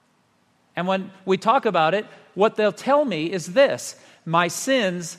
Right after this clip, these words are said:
have been forgiven, and thus I have eternal life." That's not Jesus' definition of eternal life.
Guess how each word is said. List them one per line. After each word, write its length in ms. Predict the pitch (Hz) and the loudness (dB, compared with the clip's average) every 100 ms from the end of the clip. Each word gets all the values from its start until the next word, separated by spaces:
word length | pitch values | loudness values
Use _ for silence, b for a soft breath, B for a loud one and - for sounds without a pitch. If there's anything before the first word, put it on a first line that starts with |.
| - | -4
have 200 | 185 156 | -2 0
been 180 | 190 180 | -2 -2
forgiven, 680 | 180 160 220 160 127 139 - B | -4 0 0 2 -4 -6 -12 B
and 180 | 151 147 | -4 2
thus 280 | 202 196 - | 2 2 2
I 160 | 190 | 2
have 260 | 175 196 170 | 4 2 2
eternal 400 | 170 - 185 165 | -4 -6 -4 0
life." 340 | 180 190 117 - B | 0 0 -2 -10 B
That's 180 | 202 214 | -2 0
not 160 | 277 | -2
Jesus' 400 | 196 226 247 220 | -2 -6 -6 -8
definition 580 | - 226 226 214 214 208 | -4 -6 -4 -8 -8 -8
of 80 | 170 | -10
eternal 320 | 160 175 165 | -10 -8 -6
life. 420 | 143 117 - - | -6 -6 -10 -20